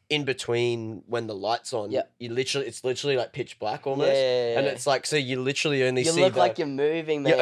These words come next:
Speaker 1: only
Speaker 2: <laughs>
Speaker 1: see the mo-,
Speaker 2: It's
Speaker 1: yeah,
Speaker 2: still
Speaker 1: like that,
Speaker 2: amazing, bro.
Speaker 1: yeah. And then there's, you know, some strobes, they don't sort of really have that same
Speaker 2: Yeah,
Speaker 1: effect.
Speaker 2: that same, that same vibe
Speaker 1: Yeah.
Speaker 2: as well, man.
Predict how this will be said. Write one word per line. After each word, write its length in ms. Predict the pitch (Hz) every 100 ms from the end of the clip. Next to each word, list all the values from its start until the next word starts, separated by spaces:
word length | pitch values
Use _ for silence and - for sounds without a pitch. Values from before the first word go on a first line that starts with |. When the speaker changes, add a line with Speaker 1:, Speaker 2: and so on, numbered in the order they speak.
| 165
Speaker 1:
only 160 | 165
Speaker 2:
<laughs> 120 | -
Speaker 1:
see 100 | 170
the 160 | 160 156
mo-, 100 | 143
Speaker 2:
It's 140 | 151
Speaker 1:
yeah, 140 | 165 151
Speaker 2:
still 100 | 147
Speaker 1:
like 180 | 139 139
that, 180 | 143 131 117
Speaker 2:
amazing, 40 |
bro. 80 | 131
Speaker 1:
yeah. 160 | 113 110
And 140 | 143
then 100 | 151
there's, 260 | 151 135 123
you 140 | 131
know, 140 | 110 101
some 240 | - 117
strobes, 340 | - 113 104 101
they 100 | 104
don't 220 | 107 - _
sort 180 | - 107
of 80 | 98
really 220 | 98 95
have 180 | 110 95
that 180 | - -
same 380 | 101 101 98
Speaker 2:
Yeah, 360 | 120 117 110 90
Speaker 1:
effect. 300 | 113 123 117
Speaker 2:
that 120 | 123
same, 300 | 120 110 113 -
that 160 | 73
same 220 | - 120 98
vibe 200 | 90 -
Speaker 1:
Yeah. 60 |
Speaker 2:
as 140 | - -
well, 160 | 101
man. 220 | 85 71